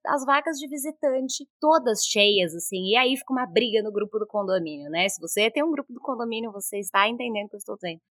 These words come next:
Que o grupo do condomínio fica lá, o povo que tá recebendo visita,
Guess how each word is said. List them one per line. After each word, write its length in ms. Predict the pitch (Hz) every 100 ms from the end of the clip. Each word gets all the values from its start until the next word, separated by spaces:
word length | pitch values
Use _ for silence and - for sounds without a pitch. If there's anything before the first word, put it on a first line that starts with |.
| -
Que 100 | 285
o 60 |
grupo 200 | 254 247
do 80 | 240
condomínio 520 | 254 247 240 233 247
fica 200 | 247 277
lá, 160 | 262 233
o 80 | 226
povo 280 | 226 220 226
que 80 | 262
tá 120 | 208
recebendo 480 | 202 - 202 202 196
visita, 460 | 185 226 247 294